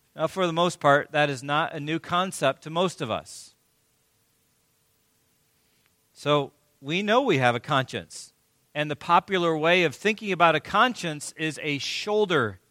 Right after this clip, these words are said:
angel. Perhaps you've seen a comic or a cartoon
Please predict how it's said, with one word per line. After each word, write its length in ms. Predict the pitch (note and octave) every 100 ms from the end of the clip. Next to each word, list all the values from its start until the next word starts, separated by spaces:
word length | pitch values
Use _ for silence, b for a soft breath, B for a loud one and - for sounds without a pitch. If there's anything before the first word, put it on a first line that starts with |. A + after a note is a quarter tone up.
| _
angel. 540 | B2+ B2 A#2 G#2+ D#2+ - _ _ _ _ _ _ _ _
Perhaps 340 | A2+ A#2 -
you've 140 | B2 G#2+
seen 520 | C3+ B2+ B2 A#2 A2+ _ _ _ _ _ _ -
a 100 | F2+
comic 680 | - D#3+ D#3+ D#3+ D#3 -
or 100 | B2+
a 40 | A2+
cartoon 880 | - B2 A#2 - F3+ F3+ F3 F#3